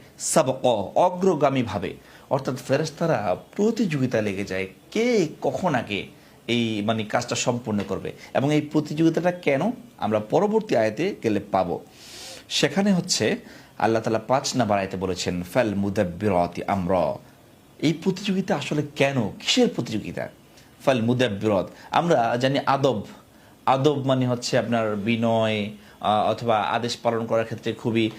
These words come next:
আহ, সোচ্চার থাকা। এখানে সেখান থেকে শব্দটা আসছে, ফাল মুদাব্বিরাত। মুদাব্বিরাত মানে হচ্ছে তারা আল্লাহর পরিকল্পনাগুলো বাস্তবায়ন করে, তার এই বিষয়গুলো, আহ, তা-, তার বিষয়গুলোকে অবজার্ভ করে।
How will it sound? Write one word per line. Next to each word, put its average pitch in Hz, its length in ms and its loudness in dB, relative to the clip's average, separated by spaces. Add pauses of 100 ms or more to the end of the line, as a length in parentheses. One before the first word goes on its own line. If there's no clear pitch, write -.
(200)
আহ, 98 280 0
সোচ্চার 139 600 0
থাকা। 76 320 -4 (300)
এখানে 190 320 0
সেখান 170 340 0
থেকে 180 180 0
শব্দটা 131 320 0
আসছে, 131 200 -2
ফাল 147 220 0
মুদাব্বিরাত। 117 920 2 (340)
মুদাব্বিরাত 135 520 4
মানে 147 160 2
হচ্ছে 147 220 0
তারা 165 400 2 (240)
আল্লাহর 151 360 4 (100)
পরিকল্পনাগুলো 180 720 0
বাস্তবায়ন 143 480 0
করে, 101 180 -2
তার 139 400 0 (180)
এই 147 120 2
বিষয়গুলো, 156 420 2
আহ, 131 840 -2
তা-, 123 100 -4 (2500)
তার 160 220 4
বিষয়গুলোকে 175 640 0
অবজার্ভ 113 640 0
করে। 107 260 0